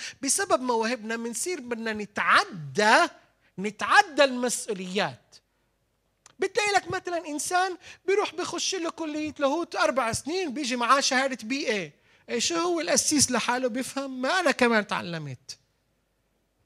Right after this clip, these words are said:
ليش هو الموضوع مين بيفهم أكتر؟ لا.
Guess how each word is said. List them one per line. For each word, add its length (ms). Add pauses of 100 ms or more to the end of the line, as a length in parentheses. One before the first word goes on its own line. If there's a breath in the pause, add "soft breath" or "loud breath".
(1700)
ليش 180
هو 100
الموضوع 420
مين 200
بيفهم 400
أكتر؟ 440
لا. 160